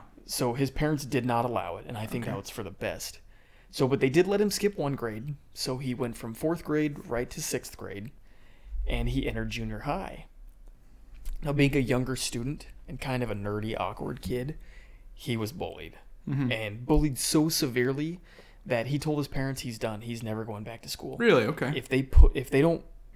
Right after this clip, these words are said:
Speaker 1: put him in a different school, he will not go.
Speaker 2: Wow, it was that bad.
Speaker 1: It was bad.
Speaker 2: Okay.
Speaker 1: So, if I told my parents this, they'd tell me, "Suck it up and, you know, you better be at school."
Speaker 2: Yeah.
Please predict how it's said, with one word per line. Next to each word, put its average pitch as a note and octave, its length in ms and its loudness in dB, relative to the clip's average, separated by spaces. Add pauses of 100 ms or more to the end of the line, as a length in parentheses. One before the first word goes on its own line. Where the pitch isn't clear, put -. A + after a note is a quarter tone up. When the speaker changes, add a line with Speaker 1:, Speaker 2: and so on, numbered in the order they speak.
(160)
Speaker 1:
put - 140 12
him D#3 80 8
in D3 100 2
a B2+ 40 -4
different C3+ 300 0
school, C#3+ 400 2
he C3 200 -2
will C3 360 2
not A#2+ 360 -2
go. A2+ 260 -10 (140)
Speaker 2:
Wow, B2 420 4
it - 60 -4
was B2 180 -4
that B2+ 300 0
bad. D3+ 280 0
Speaker 1:
It C#3 120 0
was A#2+ 160 -4
bad. - 520 -6
Speaker 2:
Okay. C#3 280 0 (540)
Speaker 1:
So, A2+ 600 0
if G3 160 0
I C#4+ 100 2
told B3 160 2
my B3 120 2
parents G#3+ 340 0
this, A#3 320 -4 (140)
they'd E3+ 200 -2
tell E3+ 120 0
me, C#3+ 100 0
"Suck C3+ 260 -2
it C3+ 80 -2
up B2 200 -2
and, A#2+ 240 -10 (300)
you C#3 80 -10
know, D3+ 100 -12
you C3+ 140 0
better C3 240 -2
be A#2+ 160 -6
at A2 80 -10
school." - 280 -10 (300)
Speaker 2:
Yeah. G2 180 -4